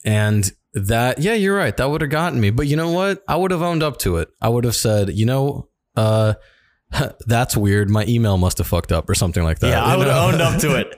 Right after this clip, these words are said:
Speaker 2: then lied to their faces.
Speaker 1: No, not, not to their faces. Oh, I would have lied over email <laughs> or over Zoom. We can't be face to face. It's a, it's not a
Speaker 2: All
Speaker 1: thing.
Speaker 2: right.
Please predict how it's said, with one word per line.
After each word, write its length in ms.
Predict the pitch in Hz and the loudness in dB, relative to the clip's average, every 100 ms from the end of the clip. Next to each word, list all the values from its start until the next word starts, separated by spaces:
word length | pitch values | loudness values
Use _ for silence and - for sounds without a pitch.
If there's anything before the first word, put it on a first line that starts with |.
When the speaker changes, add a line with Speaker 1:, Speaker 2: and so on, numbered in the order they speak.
| - | -4
Speaker 2:
then 200 | 131 139 | -2 0
lied 420 | 131 127 131 113 | 0 0 -2 -4
to 80 | 143 | -2
their 140 | 123 | -2
faces. 680 | - 131 - - 127 - - | -2 -2 0 0 0 0 -2
Speaker 1:
No, 540 | 196 143 135 151 220 | 0 0 2 2 0
not, 500 | 226 175 180 170 175 156 | 0 -2 -2 -2 -2 0
not 360 | 143 214 226 - - | 0 0 -4 -8 -6
to 100 | 160 | -2
their 140 | 156 | -2
faces. 500 | - 117 131 208 180 | -2 -2 0 0 0
Oh, 60 | 131 | 0
I 100 | 143 | 2
would 120 | 160 | 0
have 60 | 170 | 0
lied 220 | 165 175 | 0 0
over 240 | - 143 170 | 0 0 0
email 400 | 196 302 - - 214 156 107 208 | 0 0 0 0 0 0 0 -2
<laughs> 280 | - - 160 | -4 -4 -2
or 180 | 139 143 | 0 0
over 280 | 160 175 170 | 0 0 2
Zoom. 420 | 156 214 165 104 | 0 0 0 2
We 100 | 120 | 0
can't 280 | 175 165 165 | 0 -2 -2
be 100 | 190 | -2
face 240 | 123 101 | -2 -2
to 80 | 98 | -2
face. 360 | 92 80 85 104 | -2 0 0 -2
It's 160 | - | -2
a, 200 | 113 110 | 0 0
it's 140 | 104 - | 0 -2
not 180 | 123 | 0
a 60 | 113 | 0
Speaker 2:
All 100 | 98 | 0
Speaker 1:
thing. 140 | 139 | 0
Speaker 2:
right. 100 | 95 | 0